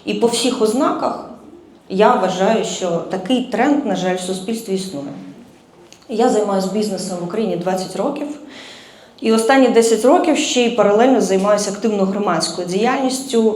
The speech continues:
просвітництвом в сфері економіки, історії економіки, економічних ідей. Е, і коли останні десять років я говорила про те, що Україна живе в, повністю в лівацькій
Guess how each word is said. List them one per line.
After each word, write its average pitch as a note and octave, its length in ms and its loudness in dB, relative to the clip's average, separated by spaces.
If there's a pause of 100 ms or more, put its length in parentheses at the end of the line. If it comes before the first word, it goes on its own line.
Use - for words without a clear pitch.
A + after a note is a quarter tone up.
(120)
просвітництвом G#3+ 840 -2
в F#3 60 -6
сфері G3+ 640 2 (540)
економіки, A3 680 0
історії G#3+ 720 0
економіки, F#3+ 600 -4
економічних G3+ 680 -2
ідей. D#3+ 460 0 (960)
Е, F#3+ 320 4
і B3 500 0
коли A#3+ 360 4 (180)
останні A3 400 2
десять G#3+ 400 4
років F3 380 2
я F#3 80 4
говорила F#3+ 440 2
про F#3+ 180 -2
те, F#3+ 200 0
що - 180 -4
Україна F3+ 520 0
живе F3+ 540 0
в, - 120 -14
повністю G3 560 2
в F#3 40 -4
лівацькій F#3+ 520 0